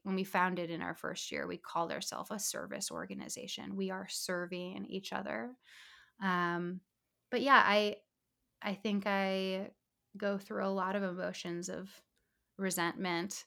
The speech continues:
versus, uh, fulfillment versus,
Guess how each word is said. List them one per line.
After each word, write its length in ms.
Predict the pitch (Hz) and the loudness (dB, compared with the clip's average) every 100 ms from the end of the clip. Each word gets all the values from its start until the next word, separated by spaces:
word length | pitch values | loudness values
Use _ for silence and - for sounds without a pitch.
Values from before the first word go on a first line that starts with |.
| _ _ _ _ - - | _ _ _ _ -16 -2
versus, 1000 | 180 175 - 175 170 170 170 - - - _ _ _ _ _ _ - | 0 2 0 0 0 0 2 2 0 -4 _ _ _ _ _ _ -10
uh, 760 | - 214 202 208 - - - 202 | -8 -6 -6 -6 -6 -6 -10 -12
fulfillment 840 | - 190 - 170 170 175 170 - - _ - 190 | -10 -10 -4 -4 -4 -4 -4 -6 -8 _ -18 -8
versus, 1300 | 185 185 - 185 - 175 175 170 175 - - - | -4 -2 -2 -2 -4 -6 -6 -4 -2 0 -2 -6